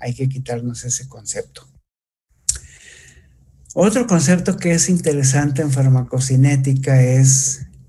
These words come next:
que hay medicamentos <clears throat> que absorbemos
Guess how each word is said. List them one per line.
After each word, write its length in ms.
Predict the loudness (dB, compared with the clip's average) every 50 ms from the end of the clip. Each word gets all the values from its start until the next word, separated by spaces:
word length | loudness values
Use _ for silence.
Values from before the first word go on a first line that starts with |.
| _ _
que 260 | -6 -4 -2 0 0
hay 160 | 2 2 2 2
medicamentos 1160 | 2 0 0 -2 -2 0 0 2 2 2 2 2 0 0 0 0 0 0 -2 -4 -6 -8 -4 -2
<clears throat> 2500 | 2 2 2 2 2 0 -4 -8 -14 -20 _ -20 -20 _ _ _ _ _ _ _ _ _ _ _ -20 -20 -20 _ _ _ _ _ _ _ _ -20 -20 -20 -20 _ -20 -20 -20 -20 -20 _ _ _ -20 -20 _ _
que 120 | -2 -2
absorbemos 1080 | -2 -2 -2 -4 -4 -4 -2 0 2 2 2 4 2 2 0 -2 -4 -6 -10 -12 -14 _